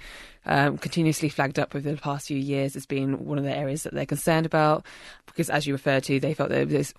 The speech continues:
there was this mo-, um, ticking time bomb of, um,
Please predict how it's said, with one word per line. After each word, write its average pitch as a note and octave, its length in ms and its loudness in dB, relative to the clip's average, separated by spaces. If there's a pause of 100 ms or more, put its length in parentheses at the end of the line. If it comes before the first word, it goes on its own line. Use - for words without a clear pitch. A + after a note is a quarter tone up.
there D3+ 140 4
was D3 160 2
this C#3+ 140 0
mo-, C#3+ 240 2
um, C#3 340 2
ticking D3+ 260 -4
time C3+ 300 0
bomb C3+ 380 4
of, C#3 320 -2
um, C3+ 340 0